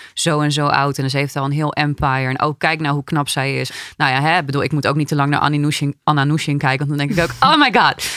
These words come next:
Speaker 1: wat ben je, wat ben je mooi en
Speaker 2: Ja,
Speaker 1: wat
Speaker 2: is dat
Speaker 1: zal
Speaker 2: jouw
Speaker 1: ik er-"
Speaker 2: trigger?
Speaker 1: Nou ja, zeg maar, ik vind haar gewoon sowieso prachtig.
Speaker 2: Ja.
Speaker 1: Maar ik moet inderdaad niet te lang naar haar kijken als ik zelf niet lekker in mijn vel zit.
Speaker 2: Ja,
Speaker 1: Dan
Speaker 2: volgens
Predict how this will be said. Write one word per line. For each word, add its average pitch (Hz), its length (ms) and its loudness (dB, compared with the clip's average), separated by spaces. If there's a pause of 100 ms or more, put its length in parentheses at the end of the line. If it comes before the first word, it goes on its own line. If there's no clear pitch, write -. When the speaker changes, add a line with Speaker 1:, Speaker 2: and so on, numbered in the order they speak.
(200)
Speaker 1:
wat 170 140 0
ben 170 120 4
je, 156 160 2
wat 180 160 2
ben 190 160 4
je 185 80 4
mooi 190 260 6
en 170 80 4
Speaker 2:
Ja, 175 60 2
Speaker 1:
wat 190 100 6
Speaker 2:
is 208 80 4
dat 208 80 6
Speaker 1:
zal 196 100 6
Speaker 2:
jouw - 120 2
Speaker 1:
ik 196 100 4
er-" 269 140 0
Speaker 2:
trigger? 170 240 2
Speaker 1:
Nou 196 180 4
ja, 196 300 4
zeg - 200 2
maar, 202 220 2
ik - 200 -2
vind 214 160 0
haar 180 160 0
gewoon 170 180 0
sowieso 160 320 -2
prachtig. 190 540 -4
Speaker 2:
Ja. 180 360 -2
Speaker 1:
Maar 165 120 2
ik 175 60 -2
moet 185 160 0
inderdaad 185 260 0
niet 196 120 0
te - 60 -6
lang 180 160 2
naar 180 100 4
haar 170 100 4
kijken 170 220 0
als 165 100 -2
ik 151 80 -8
zelf 170 220 0
niet 175 160 -2
lekker 160 200 0
in 156 60 -2
mijn 160 120 0
vel 143 200 2
zit. 196 180 -2
Speaker 2:
Ja, 185 60 2
Speaker 1:
Dan 185 80 2
Speaker 2:
volgens 202 140 0